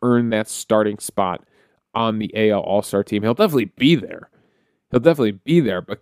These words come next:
I mean, two guys are elite at third base right now in the American League, and it's Devers and Jose Ramirez. So, uh, yeah, it's gonna be really interesting to see how that shakes out.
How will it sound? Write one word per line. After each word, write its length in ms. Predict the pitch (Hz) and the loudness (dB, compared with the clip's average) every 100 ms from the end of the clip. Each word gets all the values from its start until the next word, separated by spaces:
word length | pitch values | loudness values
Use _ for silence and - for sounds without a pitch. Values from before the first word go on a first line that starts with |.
| - | -6
I 100 | 120 | -2
mean, 220 | 123 120 - | 0 0 -2
two 320 | - 180 175 | 0 2 2
guys 480 | 139 131 127 120 - | 0 -2 -2 -4 -4
are 240 | 120 117 | 0 2
elite 560 | 113 107 110 120 131 - | 2 0 -2 2 0 0
at 180 | 95 98 | -8 -6
third 360 | - 113 101 101 | 0 2 0 0
base 260 | 101 104 | -2 -2
right 200 | 101 90 | -2 -4
now 260 | 92 87 82 | -6 -6 -6
in 180 | 113 107 | -6 -2
the 80 | 107 | 0
American 480 | 104 101 98 101 101 | 0 -2 -2 -4 -6
League, 320 | 98 90 _ _ _ - | -6 -8 _ _ _ -4
and 100 | 120 | -2
it's 200 | 117 107 | -2 -4
Devers 500 | 98 110 107 107 95 | -2 0 2 0 -2
and 240 | 104 104 | -4 -6
Jose 320 | 98 104 98 98 | -2 0 0 -2
Ramirez. 600 | 90 90 85 - - - _ _ _ _ | -4 -8 -12 -12 -16 -18 _ _ _ _
So, 460 | - 123 117 113 110 | 0 4 6 6 4
uh, 160 | 104 | 2
yeah, 320 | 95 139 147 - | 0 -4 -6 -8
it's 160 | - | -2
gonna 160 | 139 135 | 2 4
be 100 | 131 | 2
really 380 | 117 120 123 113 | 2 2 2 2
interesting 500 | 110 - - 104 107 | -4 -10 -6 -4 -4
to 60 | |
see 260 | - 107 101 | -4 -4 -4
how 320 | - - 104 | -4 -2 -2
that 200 | 101 95 | -2 -4
shakes 420 | - - 98 - | -6 -4 -4 -6
out. 300 | - 87 85 | -10 -10 -10